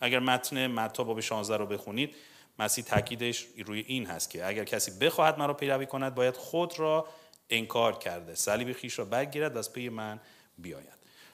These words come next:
پس مسیح در واقع اصلاح می‌کنه دیدگاه پتروس رو. بله، پتروس فهمید که او پسر خداست، ولی در روح شروع می‌کنه، ولی بقیه آنچه که حالا از این مسیح ماشیه موعود می‌شه انتظار داشت،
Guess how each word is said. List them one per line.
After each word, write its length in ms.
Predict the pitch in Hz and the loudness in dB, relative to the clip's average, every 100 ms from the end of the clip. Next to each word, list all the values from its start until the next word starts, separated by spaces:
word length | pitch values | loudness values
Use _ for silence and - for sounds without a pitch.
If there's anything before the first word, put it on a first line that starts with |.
| _ | _
پس 320 | - 156 - 131 | 2 4 4 2
مسیح 340 | 156 165 247 | 2 4 6
در 180 | 226 175 | 6 6
واقع 340 | 170 175 220 - | 6 4 0 -2
اصلاح 440 | 147 - 170 180 139 | -4 -2 2 0 0
می‌کنه 460 | 117 107 98 - - _ _ _ _ _ _ _ _ | -6 -10 -12 -14 -20 _ _ _ _ _ _ _ _
دیدگاه 460 | 104 - 113 113 | -14 -2 -2 0
پتروس 540 | 110 90 - 85 - - | -4 -8 -14 -14 -14 -14
رو. 40 | - _ _ _ | -18 _ _ _
بله، 180 | 110 101 | -2 -2
پتروس 420 | - 113 147 - | -4 -6 -6 -4
فهمید 440 | - 120 123 160 | -2 -2 -2 -6
که 220 | - 101 - - _ | -6 -8 -8 -18 _
او 360 | 110 107 104 101 _ _ _ _ _ _ | -12 -10 -10 -14 _ _ _ _ _ _
پسر 340 | 98 101 98 | -8 -4 -4
خداست، 580 | - 85 - - - _ | -6 -14 -14 -16 -16 _
ولی 220 | 113 120 | -2 -2
در 160 | 127 120 | 0 0
روح 240 | 110 160 | 0 -4
شروع 260 | - 147 180 | -4 -2 -2
می‌کنه، 380 | 196 190 190 190 | -4 -4 -4 0
ولی 320 | 160 165 170 - _ | 0 0 -4 -8 _
بقیه 440 | 131 135 147 202 | 8 8 4 -2
آنچه 200 | 202 196 | -2 -4
که 120 | 190 165 | -2 2
حالا 120 | 156 | 4
از 120 | 143 | 2
این 80 | 143 | 2
مسیح 400 | 127 120 139 131 - 127 | 0 0 -2 -4 -8 -16
ماشیه 440 | 123 117 113 135 131 | -6 -6 -4 -6 -4
موعود 220 | 120 120 | -6 -8
می‌شه 200 | 117 120 | -8 -10
انتظار 300 | 107 110 113 | -10 -6 -4
داشت، 300 | 113 160 | -2 -4